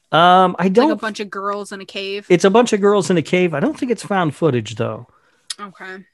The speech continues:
Speaker 1: Um, now
Speaker 2: Yeah,
Speaker 1: watch
Speaker 2: I've always meant to watch it.
Speaker 1: I haven't seen it in a long time, so watch me be wrong about that. And somebody on
Speaker 2: <laughs>
Speaker 1: Twitter is gonna
Speaker 2: I'm
Speaker 1: be
Speaker 2: gonna
Speaker 1: like,
Speaker 2: look.
Speaker 1: "Hey, you, you're wrong."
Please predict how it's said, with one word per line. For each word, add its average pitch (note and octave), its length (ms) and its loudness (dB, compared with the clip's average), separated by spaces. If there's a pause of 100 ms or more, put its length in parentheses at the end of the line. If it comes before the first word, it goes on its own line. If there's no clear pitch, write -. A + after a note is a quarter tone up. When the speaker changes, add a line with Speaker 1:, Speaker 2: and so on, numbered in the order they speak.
(200)
Speaker 1:
Um, C#3 380 2
now D3 140 2
Speaker 2:
Yeah, E3 60 4
Speaker 1:
watch F3+ 120 4
Speaker 2:
I've A#3 140 -4
always A#3 300 -4
meant C4 180 -10
to A3 80 -12
watch F#3+ 340 -10
it. F#3 240 -14
Speaker 1:
I D#3 100 2
haven't G3+ 200 2
seen F3+ 240 2
it E3+ 40 2
in E3 60 -4
a D#3 60 2
long D#3 220 4
time, D#3 240 0
so C3+ 100 -8
watch C3+ 240 2
me C3+ 100 0
be B2+ 160 0
wrong B2 300 2
about A2+ 280 -4
that. A2+ 220 -4
And - 100 -10
somebody B2+ 320 2
on A#2+ 80 -2
Speaker 2:
<laughs> - 80 4
Speaker 1:
Twitter B2+ 220 2
is A2 100 -4
gonna B2+ 200 0
Speaker 2:
I'm A2+ 100 -2
Speaker 1:
be G2+ 60 -6
Speaker 2:
gonna F#3+ 100 -8
Speaker 1:
like, F#3+ 100 -4
Speaker 2:
look. C#4 180 4
Speaker 1:
"Hey, C#4 60 4
you, B3 720 0
you're C4 200 2
wrong." G#3 500 4